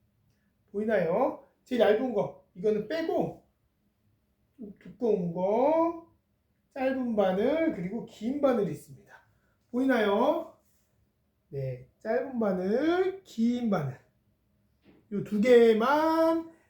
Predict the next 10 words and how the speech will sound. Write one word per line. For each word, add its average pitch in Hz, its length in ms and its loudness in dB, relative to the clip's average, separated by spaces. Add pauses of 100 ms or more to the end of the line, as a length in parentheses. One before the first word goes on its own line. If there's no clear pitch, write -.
(160)
배워볼게요. 151 680 -2 (920)
자, 214 840 -8 (400)
요 156 160 -16
짧은 339 360 2
바늘. 202 360 -4 (1300)
짧은 196 240 -12
바늘, 202 1040 -2
짧은 220 240 -2
바늘 208 300 0
뭐라고 196 800 -4